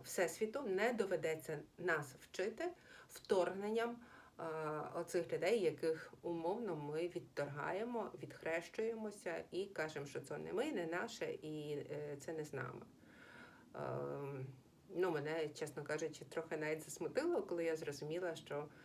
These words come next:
там насправді дуже багато українців, і, можливо, що, е, більше нікого, я так і розумію, я не розумію,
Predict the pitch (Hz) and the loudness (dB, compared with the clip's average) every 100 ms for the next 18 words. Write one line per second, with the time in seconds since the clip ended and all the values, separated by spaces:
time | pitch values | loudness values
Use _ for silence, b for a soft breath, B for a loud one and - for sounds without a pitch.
0 | B B - 151 143 147 143 143 - 135 | B B -2 0 0 -2 -2 -2 0 2
1 | 143 143 - 147 147 147 - - - - | 2 -2 -4 -2 -2 -2 -14 -20 -20 -20
2 | - 147 156 143 143 147 135 - 151 147 | -12 -2 0 0 -2 -2 -2 0 0 2
3 | 151 165 247 285 311 302 - - - - | 0 2 0 -2 -6 -10 -16 -20 -20 -20
4 | B B - 196 160 151 156 156 165 170 | B B -6 -2 0 0 2 2 2 0
5 | 165 - - 147 156 151 B B B B | 0 -10 -4 0 0 -4 B B B B
6 | B B B B - - - - _ - | B B B B -20 -20 -20 -20 _ -10
7 | - 160 156 151 160 190 208 196 190 185 | -2 0 2 2 2 2 4 4 6 6
8 | 196 170 165 165 190 180 170 156 165 214 | 6 6 6 4 4 4 4 2 2 4
9 | 190 - 196 226 220 202 185 175 156 143 | 2 2 4 6 4 6 4 4 4 2